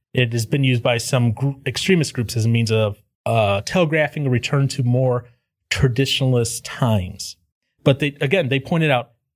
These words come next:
many people on social media. They're using the social media trending graph, you know,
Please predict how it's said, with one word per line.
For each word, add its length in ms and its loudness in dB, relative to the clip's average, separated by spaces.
many 400 0
people 360 -2
on 300 -2
social 560 -2
media. 600 0
They're 140 2
using 420 0
the 100 2
social 420 0
media 380 0
trending 520 0
graph, 420 -2
you 80 0
know, 180 -2